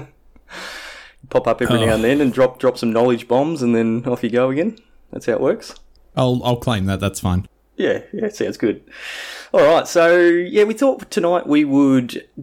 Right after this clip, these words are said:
Speaker 1: do something a little bit different and actually spend most of our time doing a, uh, a focus on Modern, uh, which is something we haven't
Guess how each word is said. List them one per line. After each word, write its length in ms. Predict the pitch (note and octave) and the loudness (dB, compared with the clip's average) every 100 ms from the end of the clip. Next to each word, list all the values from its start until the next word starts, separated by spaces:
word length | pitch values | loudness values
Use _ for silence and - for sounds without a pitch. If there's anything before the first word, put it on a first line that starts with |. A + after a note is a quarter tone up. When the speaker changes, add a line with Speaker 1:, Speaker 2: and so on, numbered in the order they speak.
| C3+ | -4
Speaker 1:
do 200 | G3 G3+ | -2 -2
something 640 | G3+ E3+ E3 E3 D#3+ - | -2 0 0 -2 -4 -8
a 60 | - | -4
little 220 | G#3+ A3+ | 0 0
bit 120 | B2+ | -2
different 320 | A2 A#2+ C3 E3 | -4 -4 -2 0
and 120 | C3+ | -2
actually 760 | C#3 D3+ C3+ B2+ A#2+ A2+ - - | -2 -2 0 2 2 0 -4 -8
spend 340 | - E3 C#3+ | -4 -2 0
most 260 | A#2 D3+ - | 0 -2 -2
of 80 | A2 | -2
our 120 | G#2 | -2
time 520 | - G#2 G#2 G2+ G2+ - _ - | -2 -4 -2 -2 -4 -8 _ -4
doing 260 | A#2+ G#2+ | 0 0
a, 240 | G#2 G2+ G2+ | 0 0 0
uh, 140 | G2 | -2
a 80 | - | -4
focus 480 | A2 - C3 C3+ B2 - | -6 -2 -4 -2 -6 -4
on 140 | A#2 | -4
Modern, 540 | G2+ G#2 C3+ E2+ - - - - _ - | 0 -2 -2 -4 -8 -20 -20 -20 _ -8
uh, 180 | G2+ G2+ | -4 -4
which 160 | A2 | -4
is 100 | A#2 | -4
something 320 | - - C3+ | -4 -4 -2
we 140 | A#2+ A2 | 0 0
haven't 440 | - A#2 A2+ - | -2 -4 -4 -6